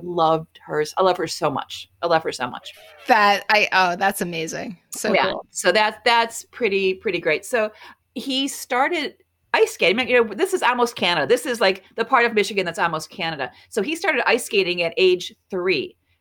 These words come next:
Speaker 1: grew up playing ice hockey. His dad, his grandfather, and then his older brother all played college hockey. I think his, his grandfather was drafted, mm, don't remember if it was the Red Wings or not, because the Red Wings was their, was their local team, basically,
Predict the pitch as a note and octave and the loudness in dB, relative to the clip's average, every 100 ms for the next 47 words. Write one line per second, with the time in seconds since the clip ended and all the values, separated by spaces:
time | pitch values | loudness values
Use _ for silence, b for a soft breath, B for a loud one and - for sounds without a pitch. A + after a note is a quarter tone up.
0 | _ G3+ G#3+ D4+ B3+ A3 F3+ E3 - D#3+ | _ 2 2 2 0 -2 0 0 0 -2
1 | E3+ E3 F3+ E3+ F#3 G3 D4+ F4 - G#3 | -2 -4 -4 -2 -2 2 0 0 -4 -4
2 | - G3 A3+ - A3+ A3+ A3+ F#3+ F#3+ G3 | -2 -2 -2 0 0 2 0 0 -2 -4
3 | G#3+ A3+ A3+ G#3 G3 G#3 F3+ E3 G3 G#3 | -4 0 2 2 2 2 2 2 2 0
4 | E3+ F#3+ F3 C#3 D3 - - - _ _ | -2 0 0 0 -4 -8 -8 -20 _ _
5 | _ _ A3 C#4+ C#4 C4 G3+ - _ A#3 | _ _ 0 0 -2 -4 -6 -12 _ 0
6 | A3+ G#3 F#3+ G#3 F4 G#4+ G#4+ G#4+ A4 A4 | 0 -4 -4 -2 -2 -2 0 0 0 -2
7 | G#4+ - _ _ A#3 C4+ C#4 C4+ B3+ - | -4 -10 _ _ -2 4 6 4 2 -8
8 | - G3+ A3+ A#3 C4 - C#4+ C#4+ C#4 - | -10 -10 0 0 0 -4 -4 -4 -8 -18
9 | _ _ C4+ D4+ B3 - _ _ A#3 A#3+ | _ _ -10 -6 -6 -8 _ _ 2 2
10 | A#3 B3 B3+ A3 G#3 A3 A3+ G#3+ G#3 G#3+ | 2 -2 -4 -6 -4 0 0 0 -2 0
11 | G3+ F#3 F#3 F#3 F#3+ F#3 G3 G3+ G3+ F#3 | 2 4 2 0 -4 0 2 2 0 0
12 | G3 G#3 G#3 G3 F#3+ F#3 E3+ - G3+ F3 | 2 2 4 4 4 2 -4 -2 -2 0
13 | F3 F3 G3 G#3 F#3 | 0 0 -2 2 2